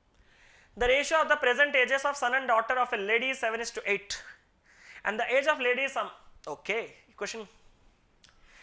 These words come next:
उसने कहा तो रेशियो है प्रेजेंट एज सन और डॉटर का, एक लेडी का वो सात आठ का है, तो सन है, डॉटर है, आपस में रेशियो सात आठ के हैं, हाँ सर। और जो एज लेडी का है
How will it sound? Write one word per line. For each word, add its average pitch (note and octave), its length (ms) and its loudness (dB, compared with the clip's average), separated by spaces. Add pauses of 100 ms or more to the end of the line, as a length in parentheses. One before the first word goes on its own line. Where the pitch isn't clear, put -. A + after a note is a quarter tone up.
(120)
उसने C4+ 220 -6
कहा E4 160 4
तो E4+ 120 -4
रेशियो B3 360 0
है B3+ 220 2
प्रेजेंट C4+ 380 -2
एज D4+ 140 -4
सन B3+ 220 -2
और D4 140 0
डॉटर F#3+ 280 0
का, F#3+ 160 -2 (140)
एक A3 140 -8
लेडी G3 320 -2
का A3+ 140 -2
वो C4 100 -6
सात E3 260 -2
आठ C#3 220 -6
का C3+ 60 -8
है, C3 100 -10
तो - 140 -14
सन E3 300 -8
है, - 140 -6 (1800)
डॉटर D#3+ 320 -2
है, E3 160 -4 (2000)
आपस F#3 380 2
में G#3 100 -2
रेशियो F#3+ 320 -2
सात F3+ 280 -2
आठ F#3 220 -2
के G3 100 -2
हैं, F3 180 -6 (120)
हाँ C3+ 140 -10
सर। - 180 -18 (1120)
और C4 140 4
जो D#4+ 100 2 (120)
एज D4 200 0
लेडी B3+ 360 4
का C4 160 2
है G3+ 140 0